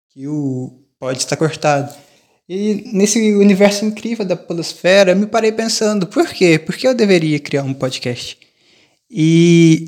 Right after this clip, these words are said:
eu não cheguei numa resposta conclusiva. Sinceramente, não cheguei.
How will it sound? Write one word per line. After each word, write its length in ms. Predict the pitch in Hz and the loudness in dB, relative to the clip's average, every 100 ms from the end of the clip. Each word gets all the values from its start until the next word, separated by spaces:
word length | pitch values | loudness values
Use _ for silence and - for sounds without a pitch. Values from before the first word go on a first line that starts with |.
| - | -2
eu 60 | 185 | 4
não 120 | 247 | 4
cheguei 360 | 302 359 254 180 | 4 2 4 4
numa 220 | 180 180 | 4 4
resposta 520 | 170 - 160 147 151 | 4 2 2 2 0
conclusiva. 720 | 151 147 160 147 139 120 123 120 | -4 -4 -4 -4 -4 -6 -10 -10
Sinceramente, 800 | - 165 - 165 160 156 165 - | -8 -4 -2 0 0 0 -2 -4
não 100 | 160 | -4
cheguei. 440 | 208 202 160 - | -2 2 2 0